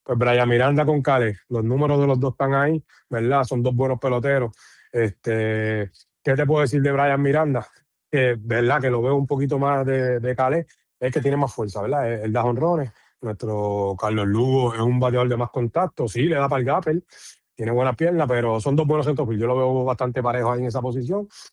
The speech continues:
En el right field de los patrulleros, pues no te sabría decir, porque ellos a veces utilizan a Ávila, a veces utilizan a Hunt, ¿verdad? Que no sé cómo ellos estarían utilizándolo. Este, a Hunt no lo he visto mucho, ¿verdad? Lo he visto a veces porque cuando lo veo,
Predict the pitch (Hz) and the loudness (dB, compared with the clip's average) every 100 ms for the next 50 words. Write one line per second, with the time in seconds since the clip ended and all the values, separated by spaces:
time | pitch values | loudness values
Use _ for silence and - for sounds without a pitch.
0 | _ _ _ 127 127 123 120 127 120 - | _ _ _ 0 2 2 2 2 0 0
1 | 165 165 156 135 143 117 143 139 139 170 | 2 2 0 0 0 0 0 0 2 2
2 | 156 123 123 110 107 110 113 131 113 131 | 0 -2 -2 0 -2 -2 -2 -4 -2 -2
3 | 135 135 131 151 151 123 113 120 123 107 | 0 0 -2 -2 -2 -2 -2 -2 -4 -4
4 | 117 120 110 117 113 135 151 139 135 131 | -4 -4 -4 -4 -2 0 0 0 -2 -4
5 | - - - _ 110 107 110 131 127 123 | -14 -20 -20 _ -4 -2 -2 -2 0 0
6 | 127 120 107 156 160 - 110 117 147 131 | 0 0 0 0 0 -4 -4 0 2 2
7 | 120 113 110 117 110 135 127 120 120 117 | 0 -2 -2 -2 -2 -2 0 0 0 -2
8 | 120 123 120 120 123 123 165 190 156 135 | -2 -2 -2 -4 -4 -2 0 0 0 -4
9 | - - - _ _ 127 117 - 117 107 | -8 -20 -20 _ _ -4 -2 0 0 2
10 | 135 151 135 139 143 143 - 180 160 143 | 2 2 2 4 2 0 0 2 2 0
11 | - 147 135 131 165 143 123 120 135 131 | 0 0 0 2 2 0 -2 0 -2 0
12 | 147 135 120 123 117 113 110 104 107 131 | 0 0 0 -2 0 0 0 -2 0 2
13 | 135 123 | 2 0